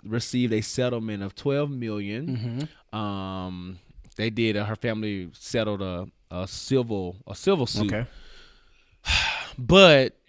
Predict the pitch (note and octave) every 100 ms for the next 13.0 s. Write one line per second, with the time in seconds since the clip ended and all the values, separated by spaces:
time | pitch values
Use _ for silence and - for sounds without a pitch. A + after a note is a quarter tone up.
0 | - F3+ - F#3 D#3 F#3 D#3 E3 - A#3+
1 | B3 G3+ F#3 D#3 D3+ C3 A#2+ D3 C#3+ A#2
2 | F3+ E3+ D3+ C#3+ C3+ C3+ B2+ - A#2 A2
3 | F#2 - - - E3 C#3+ C#3+ F#3 F#3 D3+
4 | - E3+ D#3+ D3+ - D3+ D3+ C3 B2 C3+
5 | D3+ - C3 A#2+ A#2 A#2 C3 A#2 A2+ G#2
6 | A#2+ A#2+ A2+ G#2 G#2+ G2+ G2+ - A#2+ G#2+
7 | - B2+ A2 C3+ C3 - A#2+ B2 - A2+
8 | B2 A2 A2 - - C3+ C3+ B2+ G3+ B3+
9 | - - - - - C#3 D3 C3+ C3+ B2+
10 | C3 B2+ A2+ A2 A2 G#2 G#2 - A#2 -
11 | G#2+ - A2 G2+ G2+ A2+ G2+ F#2 G2 F#2
12 | F#2+ F2 F#2+ F#2+ F#2 F2+ G2+ E2+ F#2+ -